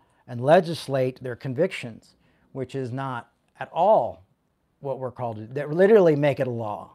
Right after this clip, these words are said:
like, literally make their convictions law. They are, they're so, uh, so lack such actual faith in what they believe that they feel that they have to have the law and the government do it because they don't believe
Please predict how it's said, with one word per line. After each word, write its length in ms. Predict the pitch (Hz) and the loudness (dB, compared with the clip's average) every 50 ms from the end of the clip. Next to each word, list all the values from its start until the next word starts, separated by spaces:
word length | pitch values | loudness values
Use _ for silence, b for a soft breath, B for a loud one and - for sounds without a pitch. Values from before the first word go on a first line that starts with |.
| _ | _
like, 180 | - 127 127 143 | -12 -10 -8 -4
literally 560 | 143 143 175 202 202 208 190 170 160 151 147 | 0 4 4 6 6 6 6 6 4 2 0
make 420 | 135 135 147 151 147 139 - 135 | 0 -2 -2 -2 -2 -2 -4 -6
their 200 | 123 143 143 139 | -6 -4 -4 -4
convictions 640 | - - 139 127 123 143 135 - - 127 120 110 104 | -4 -6 -8 -6 -6 -6 -6 -6 -8 -10 -10 -10 -8
law. 400 | 117 123 123 117 101 87 76 - _ b b b b b - | -8 -6 -6 -6 -8 -10 -14 -20 _ b b b b b -10
They 120 | - 131 | -8 -6
are, 240 | 131 131 131 - 151 | -6 -6 -6 -8 -6
they're 220 | 135 135 135 127 | -4 -4 -4 -6
so, 720 | - - - 160 165 165 175 175 170 165 151 139 135 131 151 | -6 -2 2 4 6 6 6 4 4 2 0 -2 -2 -2 -4
uh, 500 | 156 156 156 147 147 143 139 143 143 - | -2 -2 -4 -6 -6 -8 -12 -14 -16 -14
so 320 | - - 160 170 180 170 151 151 | -8 -4 -2 0 -2 -2 -2 0
lack 320 | 165 170 180 175 - - | 2 4 4 4 2 -2
such 380 | - - - 190 202 196 - - | -12 -6 -2 -2 -2 -2 -4 -4
actual 460 | 180 170 175 - - - 160 151 139 | -4 -4 -4 -4 -6 -10 -8 -8 -8
faith 380 | - - 180 180 180 165 - 165 | -6 -2 -2 0 0 -2 -4 -6
in 180 | 143 139 135 | -8 -8 -6
what 180 | 135 151 151 - | -6 -6 -6 -6
they 80 | 143 131 | -8 -10
believe 560 | 120 131 131 135 170 180 175 143 139 127 113 b b b b b b b b | -8 -8 -6 -4 -4 -2 -2 -4 -4 -6 -10 b b b b b b b b
that 160 | 147 - - | -10 -8 -6
they 100 | 151 135 | -6 -8
feel 220 | - - 151 143 135 | -6 -4 -4 -4 -4
that 140 | 131 123 - | -4 -6 -6
they 140 | 139 135 | -6 -6
have 240 | 120 135 143 139 - | -4 -4 -6 -6 -6
to 80 | - 127 | -8 -10
have 200 | 123 135 123 117 | -8 -8 -8 -8
the 80 | 123 | -8
law 320 | 120 123 131 135 139 139 135 | -8 -6 -4 -4 -4 -4 -4
and 80 | 120 | -6
the 80 | 123 120 | -10 -10
government 480 | 110 135 147 139 139 131 127 127 127 120 | -8 -6 -6 -6 -6 -8 -10 -10 -12 -12
do 140 | 123 123 | -12 -10
it 100 | 123 113 | -12 -12
because 280 | 127 127 - - 120 110 | -12 -16 -14 -12 -12 -12
they 80 | 123 120 | -10 -10
don't 200 | 127 120 117 117 | -10 -12 -12 -12
believe 380 | 117 110 117 120 117 113 104 | -14 -14 -12 -12 -12 -12 -14